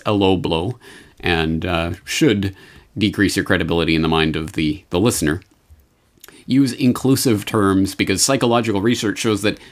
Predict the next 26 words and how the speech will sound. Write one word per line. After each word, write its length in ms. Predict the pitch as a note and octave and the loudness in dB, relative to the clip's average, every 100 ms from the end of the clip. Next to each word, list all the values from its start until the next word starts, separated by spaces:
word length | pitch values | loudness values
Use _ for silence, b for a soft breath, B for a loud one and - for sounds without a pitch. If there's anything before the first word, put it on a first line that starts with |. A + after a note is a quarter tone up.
| - | -6
high 220 | A#2+ C#3 | -2 0
similarity 520 | C#3 B2+ A#2 A#2 G#2+ | 2 2 4 2 2
between 280 | F#2 G2+ F#2+ | -2 0 -2
speaker 300 | - A2+ G2+ | 0 -2 0
and 100 | F#2 | 0
audience 300 | F2+ F2 E2+ | 0 0 -2
can 160 | - F2 | -2 -4
increase 320 | E2+ F#2+ F2 | -2 -4 -2
the 100 | E2 | -2
audience's 460 | E2 E2 - D#2+ | 0 -2 -4 -6
compliance 480 | - D2+ E2+ D#2+ D2 | -4 -2 0 0 -2
with 80 | - | -2
the 80 | D#2+ | -2
message. 380 | D2+ D#2+ - - B B B | -2 -4 -8 -14 B B B
Underline 720 | C3+ C3 A2+ G#2+ G#2+ G#2 G2 B - | -2 0 0 2 2 0 -4 B -8
the 100 | F#2+ | -4
scientific 540 | G2 F#2 F2 E2+ E2 | 0 0 0 -4 -4
consensus. 560 | E2+ D#2+ D#2+ - F2 - | -6 -4 -4 -4 -8 -6
Again, 460 | - F2+ D#2 D#2+ G2 B B B B - - | -4 -2 -2 -2 -8 B B B B -16 -4
everyone's 520 | C3 D3 G2 E2+ - | -2 0 0 -2 -2
thinking 320 | F2 F2 F2 | -4 0 -2
it, 100 | - | 0
so 160 | - F2+ | 0 0
you 240 | G#2 F#3+ | 0 -2
should 320 | - F3 E3 | 0 -2 0
too. 340 | C#3+ C#3+ G#2+ | 0 -2 -4